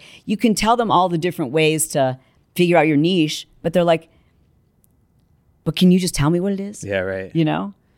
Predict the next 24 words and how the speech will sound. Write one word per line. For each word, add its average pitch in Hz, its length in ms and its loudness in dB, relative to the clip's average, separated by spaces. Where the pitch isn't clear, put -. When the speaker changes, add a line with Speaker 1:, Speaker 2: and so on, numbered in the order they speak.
Speaker 1:
So - 180 0
Speaker 2:
That's 185 100 2
Speaker 1:
I 107 40 -2
Speaker 2:
really 107 140 -2
Speaker 1:
think, 104 220 -8
Speaker 2:
good. 117 60 0
Speaker 1:
I 185 80 4
think 190 280 -4
there's 165 200 -4
gonna 180 120 -4
be 160 60 0
a 156 60 0
lot 156 200 -4
more, 156 540 -4
um, 139 500 -6
need 147 360 -2
for 135 280 -4
personal 165 340 -4
coaching 170 520 -6
and 139 340 0
done 139 220 -2
for 135 160 -8
you 127 100 -8
services. 110 680 -14